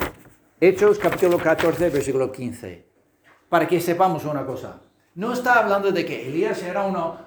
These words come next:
un hombre apasionado, que era un hombre que siempre subía el furor y luego se apla-,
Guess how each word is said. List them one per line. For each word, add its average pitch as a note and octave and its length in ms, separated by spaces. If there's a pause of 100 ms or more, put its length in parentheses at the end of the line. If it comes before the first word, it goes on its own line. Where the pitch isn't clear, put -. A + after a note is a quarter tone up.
(100)
un D#3+ 160
hombre G3 460
apasionado, G3+ 920
que F3+ 480
era D4+ 160
un C#4 140
hombre D4 320
que A#3 120
siempre C4+ 440
subía C#4 600
el C4 80
furor C#4 600
y G#3+ 60
luego G3+ 280
se F3+ 220
apla-, C#3+ 320